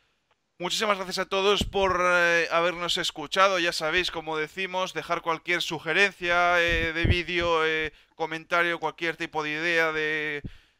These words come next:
eh, querer participar en el programa en los comentarios de YouTube, en iVoox. Nos podéis escuchar, eh,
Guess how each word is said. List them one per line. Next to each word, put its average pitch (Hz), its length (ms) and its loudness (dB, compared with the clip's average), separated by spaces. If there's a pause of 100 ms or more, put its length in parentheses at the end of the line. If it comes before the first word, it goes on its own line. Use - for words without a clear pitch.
(180)
eh, 135 340 -6
querer 151 300 -4
participar 151 600 -4
en 143 160 -4
el 147 140 -10
programa 151 640 -4
en 147 140 -10
los 143 160 -8
comentarios 143 520 -8
de 139 120 -6
YouTube, 170 520 -4
en 156 120 -2
iVoox. 175 320 -4
Nos 147 120 -10
podéis 156 180 -10
escuchar, 143 380 -6
eh, 131 340 -4